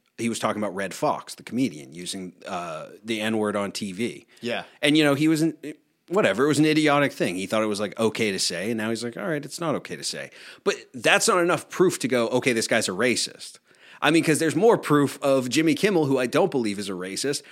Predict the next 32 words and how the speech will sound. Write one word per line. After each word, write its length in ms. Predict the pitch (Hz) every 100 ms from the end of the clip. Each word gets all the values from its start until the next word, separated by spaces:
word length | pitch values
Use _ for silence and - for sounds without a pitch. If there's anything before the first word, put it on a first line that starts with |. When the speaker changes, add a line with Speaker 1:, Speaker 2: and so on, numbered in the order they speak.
| - -
Speaker 1:
but 140 | 170
if 100 | 139
he's 300 | 135 240 175
in 260 | 131 113 113
not 180 | 151 156
just 240 | 127 104
blackface, 640 | - 117 156 - 117 104 -
he's 220 | 123 104
in, 320 | 104 95 87
uh, 260 | 76 92 85
black 360 | - 120 113
legs, 380 | 123 156 156 131
black 360 | 104 120 120 147
arms, 280 | 160 151 135
he 80 |
just 200 | 139 123
did 160 | - 110
full 260 | - 127 113
black 380 | 101 127 147
man 380 | 113 87 87 98 - _ _ -
to 80 |
do 220 | 113 123 117
a 40 |
stupid 640 | - - - 143 143 127 110
N 200 | 123 117
B 180 | 104
A 140 | 113 131
joke 280 | 104 98 -
that 120 | 107
wasn't 320 | 113 131 120
even 220 | 107 85
funny. 540 | 80 127 165 110 92